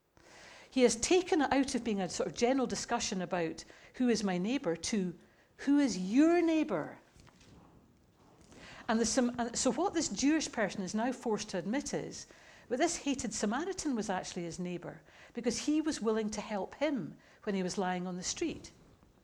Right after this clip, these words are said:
So what Jesus has said is, "That's grace. That is abounding grace that you're seeing there." And this, so the answer, so that, so the lawyer has to go away astonished, because what he has realised is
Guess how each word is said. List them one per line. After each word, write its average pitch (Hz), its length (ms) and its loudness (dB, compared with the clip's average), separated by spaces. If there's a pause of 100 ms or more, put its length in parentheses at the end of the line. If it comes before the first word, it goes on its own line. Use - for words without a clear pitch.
(840)
So 269 140 0
what 262 240 2
Jesus 339 440 2
has 202 100 -2
said 175 300 -2
is, 170 160 -6
"That's - 260 -4
grace. 247 960 -4 (1120)
That 269 160 2
is 294 160 0
abounding 294 760 0
grace 247 720 -6 (380)
that 226 140 -2
you're 226 100 0
seeing 190 400 -2
there." 165 340 -6 (500)
And 240 180 2
this, 247 260 -2
so - 180 2
the 233 100 6
answer, 311 440 2
so - 180 -2
that, 262 180 0
so 247 100 -2
the 220 100 2
lawyer 294 300 2
has 247 220 -4
to - 100 -10
go 208 120 0
away 175 340 -2
astonished, - 960 -6 (640)
because - 260 0
what 330 140 2
he 302 160 0
has 220 180 2
realised 214 520 0
is 160 400 -4